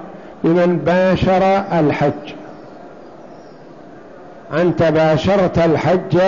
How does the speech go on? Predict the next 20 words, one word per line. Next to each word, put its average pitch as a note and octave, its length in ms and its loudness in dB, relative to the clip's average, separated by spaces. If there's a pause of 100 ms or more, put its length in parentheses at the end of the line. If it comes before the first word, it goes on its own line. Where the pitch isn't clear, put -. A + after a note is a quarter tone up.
(760)
وأنت E3 420 0
من E3 400 2 (100)
سكان E3 680 0
مكة، B2+ 400 -2 (1300)
فلا E3+ 400 2
يلزمك D3 560 0
هدي D#3+ 480 2
تمتع. C3+ 580 -2 (1400)
لو E3+ 260 2
أن G#3 560 2
شخصا F#3+ 760 2 (260)
من F3 220 2
خارج G#3 720 2
مكة D#3 560 2 (960)
حج F#3+ 440 -2
عن F3+ 400 4
شخص - 480 0
مقيم G#3+ 880 2
في - 140 0
مكة F#3+ 680 2